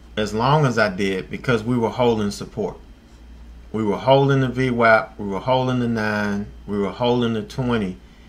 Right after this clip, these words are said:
And, you know, they were trending up at the time.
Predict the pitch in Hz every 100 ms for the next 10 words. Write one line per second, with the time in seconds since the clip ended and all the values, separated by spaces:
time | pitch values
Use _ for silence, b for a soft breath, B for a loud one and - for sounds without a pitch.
0 | b b b - - 110 113 110 101 131
1 | 127 117 135 139 123 - 135 123 113 123
2 | 123 110 - - 120 107 -